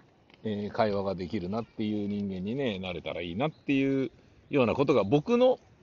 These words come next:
側には個人的にあるんですけどね。石川さんはどうだかわかんないですけどね。ただね、考えるきっかけになったりするから、トークライブもね、そんなようなこと言ってたので、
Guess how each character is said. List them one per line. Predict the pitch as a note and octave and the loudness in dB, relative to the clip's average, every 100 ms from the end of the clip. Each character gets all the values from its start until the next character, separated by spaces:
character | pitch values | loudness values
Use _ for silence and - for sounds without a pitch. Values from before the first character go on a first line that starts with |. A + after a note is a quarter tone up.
| - | -4
側 | - D3 F3 | 6 8 8
に | G3+ | 6
は | B2+ - | 2 -4
個 | - G#2 | -4 0
人 | A2+ | 2
的 | G2+ G2 | 2 0
に | F#2+ F2+ | 0 -2
あ | F#2 | -2
る | D2+ | -2
ん | |
で | - | -8
す | - | -10
け | G2+ | -8
ど | |
ね。 | D#3+ _ _ - _ - | -10 _ _ -20 _ -4
石 | C3+ | 2
川 | A3 | 4
さ | G3+ | 6
ん | |
は | G3 | 6
ど | E3+ | 6
う | A2+ | 4
だ | |
か | D#2 | 2
わ | D#2 | 0
か | E2+ | -2
ん | |
な | B1 | -6
い | |
で | |
す | - | -10
け | G#2+ | -10
ど | |
ね。 | C3+ - _ - - | -10 -14 _ -20 -4
た | - | 2
だ | D#3+ A#2 | 4 6
ね、 | C#3 G2 | 4 2
考 | C#3+ D3 | 2 4
え | C#3 | 4
る | F#2 | 4
き | - | -4
っ | |
か | G2+ A#2 | 0 2
け | B2+ | 2
に | A#2+ | 2
な | A#2+ | 0
っ | A#2+ | 0
た | G#2 | -2
り | E2+ | -4
す | - | -8
る | F2+ F#2 E2+ _ _ | -6 -6 -8 _ _
か | - | -6
ら、 | F2+ A2 G2 D#2 _ _ - | 4 4 4 0 _ _ 2
ト | G3 | 4
ー | |
ク | G3+ | 8
ラ | G#3 | 8
イ | |
ブ | D3+ G#2 | 8 4
も | F2 | 0
ね、 | A#2 A#2 | 0 0
そ | F2+ A#2+ | 0 -2
ん | |
な | A2+ | -2
よ | |
う | G#2+ | -2
な | |
こ | F2+ | -4
と | E2 | -8
言 | D#2+ | -10
っ | |
て | - F#2 | -8 -10
た | F2 | -8
の | D#2+ D#2+ | -10 -10
で、 | F2+ G2+ D#2+ | -4 -4 -4